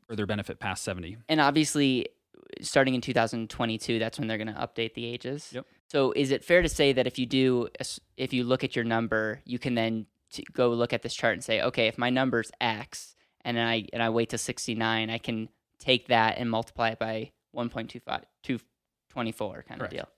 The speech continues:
Speaker 2: Okay. So it's interesting. Please check out the link down below.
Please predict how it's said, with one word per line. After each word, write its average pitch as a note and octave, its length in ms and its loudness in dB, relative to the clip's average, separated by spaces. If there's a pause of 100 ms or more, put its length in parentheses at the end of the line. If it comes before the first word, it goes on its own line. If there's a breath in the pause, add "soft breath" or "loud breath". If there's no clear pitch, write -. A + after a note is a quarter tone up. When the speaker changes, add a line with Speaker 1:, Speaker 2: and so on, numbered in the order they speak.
Speaker 2:
Okay. A#2 180 0 (400 soft breath)
So C3 360 8
it's D3+ 180 2
interesting. F3 520 4
Please C#3+ 280 2
check C#3 200 2
out C3 80 2
the C3 80 0
link B2+ 240 -2
down A#2+ 220 4
below. A#2+ 360 6